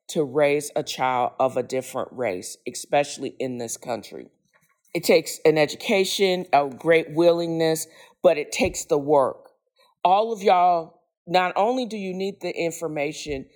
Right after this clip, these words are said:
you're also gonna need therapy to be able to have the words and the tools to work through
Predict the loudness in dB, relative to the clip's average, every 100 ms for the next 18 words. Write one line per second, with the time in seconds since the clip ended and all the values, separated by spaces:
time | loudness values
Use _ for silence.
0 | _ _ 2 4 2 0 -4 0 0 0
1 | -2 -4 -6 0 2 2 -2 -8 -8 -10
2 | _ -4 -4 0 2 4 2 -4 -2 -4
3 | -4 -10 _ _ _ _ _ _ 0 2
4 | 2 2 -2 2 4 4 2 -4 -6 -6
5 | -4 -4 -6 -10 0 0 0 -8 -8 -8